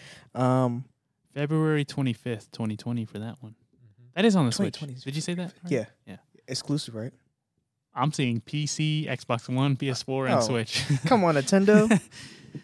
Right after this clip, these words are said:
Speaker 2: You gotta
Speaker 1: Um,
Speaker 2: share the love, man.
Speaker 3: Yeah.
Speaker 1: Uh, uh, uh, this is for sure a Nintendo exclusive. Uh, I think I've talked about this in nauseam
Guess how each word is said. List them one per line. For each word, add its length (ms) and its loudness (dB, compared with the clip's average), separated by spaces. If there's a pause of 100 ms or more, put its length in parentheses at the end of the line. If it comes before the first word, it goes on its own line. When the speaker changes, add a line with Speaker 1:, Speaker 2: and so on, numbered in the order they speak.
(200)
Speaker 2:
You 80 0
gotta 160 8
Speaker 1:
Um, 40 6
Speaker 2:
share 120 2
the 100 0
love, 260 -4
man. 360 -2 (200)
Speaker 3:
Yeah. 260 -10 (200)
Speaker 1:
Uh, 460 8 (200)
uh, 120 -6 (340)
uh, 100 -16 (280)
this 180 2
is 100 2
for 140 -4
sure 380 2
a 20 2
Nintendo 360 0
exclusive. 800 -2
Uh, 300 -2
I 60 -4
think 200 -6
I've 200 -6
talked 260 -6
about 300 -8
this 320 -12
in 160 -10
nauseam 500 -4